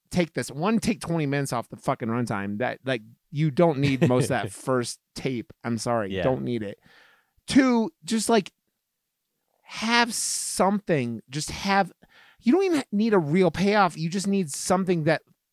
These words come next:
Speaker 1: like, makes you go, questions it. Like, this whole time, you don't, like, you don't ever question anything. You're just like,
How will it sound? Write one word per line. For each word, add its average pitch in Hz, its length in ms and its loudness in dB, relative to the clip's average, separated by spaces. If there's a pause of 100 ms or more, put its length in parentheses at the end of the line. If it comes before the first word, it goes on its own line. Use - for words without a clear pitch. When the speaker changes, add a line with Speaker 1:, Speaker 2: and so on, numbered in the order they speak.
(260)
Speaker 1:
like, 147 240 0 (180)
makes 160 360 0
you 170 60 -4
go, 135 220 2 (260)
questions 147 600 0
it. 117 140 -2
Like, 131 200 -4 (200)
this 208 140 2
whole 220 120 4
time, 208 320 0
you 185 80 2
don't, 185 200 2
like, 165 220 0 (100)
you 170 140 -2
don't 220 160 -6
ever 175 240 -4 (200)
question 208 540 -2
anything. 160 480 -4
You're 165 120 -6
just 165 180 -6
like, 156 220 -2